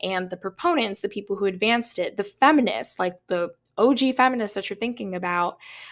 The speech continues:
believed that it would end legal distinctions between men and women in matters of divorce. But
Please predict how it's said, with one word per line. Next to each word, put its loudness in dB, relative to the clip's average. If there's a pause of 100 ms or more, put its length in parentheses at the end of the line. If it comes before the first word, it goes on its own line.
(100)
believed 2
that 0
it -2
would 0
end 2
legal 0
distinctions -6
between -6
men -2
and -2
women -2
in -6
matters -4
of -12
divorce. -4
But -6